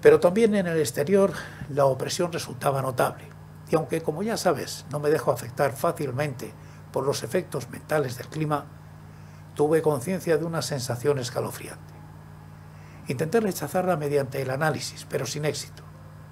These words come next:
El día anterior había resultado agradable, si el día siguiente me esperaba otra jornada agradable, y sin embargo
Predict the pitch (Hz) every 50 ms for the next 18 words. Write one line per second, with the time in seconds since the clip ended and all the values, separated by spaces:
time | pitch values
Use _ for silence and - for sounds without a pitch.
0 | - - - - - - - - - - 117 139 143 151 143 131 123 135 139 170
1 | 196 190 175 151 139 147 151 143 131 - 135 131 - 147 147 143 131 127 120 123
2 | 127 135 147 165 165 175 196 233 - - - - - - - - - - - -
3 | - - - - - 127 120 123 160 160 135 - 151 156 170 165 160 160 143 139
4 | 123 117 - - 139 147 151 147 143 147 135 120 - - 135 127 147 143 131 127
5 | 123 120 120 - 131 147 170 170 175 175 - - - - 170 - - - 220 196
6 | 180 202 202 202 196 -